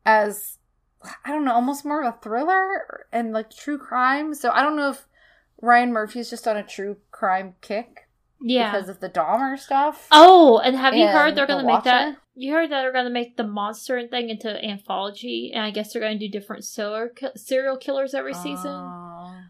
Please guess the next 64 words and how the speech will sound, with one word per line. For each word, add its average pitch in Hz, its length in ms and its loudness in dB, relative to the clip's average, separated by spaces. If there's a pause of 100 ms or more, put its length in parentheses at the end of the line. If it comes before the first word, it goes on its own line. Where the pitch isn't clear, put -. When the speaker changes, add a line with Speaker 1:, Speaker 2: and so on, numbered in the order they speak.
(220)
Speaker 2:
I 427 260 -2
don't 359 340 -2
know 247 580 0
Speaker 1:
I - 40 -4
don't 311 160 -4
know 247 40 -2
Speaker 2:
if - 0 -
Speaker 1:
if 233 60 0
I'm 180 80 -6
Speaker 2:
that's 240 240 2
the - 100 -6
Speaker 1:
into 202 80 -8
Speaker 2:
best 175 300 -2
Speaker 1:
that. 226 100 -2
Speaker 2:
idea. 202 1040 -6
Speaker 1:
I'm 302 220 -4
not 185 220 -8
into 165 260 -18
that. 175 400 -14
Speaker 2:
I 523 400 2
am. 311 180 -6
It's 359 240 -2
like, 415 380 2
I'm 320 300 -2
Speaker 1:
I 294 60 -2
still 403 200 0
haven't 262 160 2
finished 233 320 -4
Dahmer 185 400 -4
'cause 220 220 -8
it's - 160 -14
just - 200 -8
so 240 160 0
Speaker 2:
<sighs> 165 140 -4
Speaker 1:
much. - 640 -8
Speaker 2:
I'm 508 200 4 (160)
interested 359 760 -2
in 392 160 -4 (200)
it, 370 100 -6 (240)
but 294 220 0
it's, 294 80 -18 (100)
it's 330 240 -4 (100)
very, 415 560 2
so 320 400 -2
one, 339 460 -2
it's - 180 -8
interesting, 233 760 -8
and 233 120 -4
I 254 100 -4
think 285 200 -10
there's 254 180 -4
a 240 40 -12
lot 220 200 -4
of 214 80 -10
people 226 420 -10
who 220 240 -10
read 214 220 -8
a 220 60 -6
lot 208 200 -6
about 202 220 -10
serial 214 260 -8
killers. 208 380 -10
That's 220 260 -8
not 226 360 -6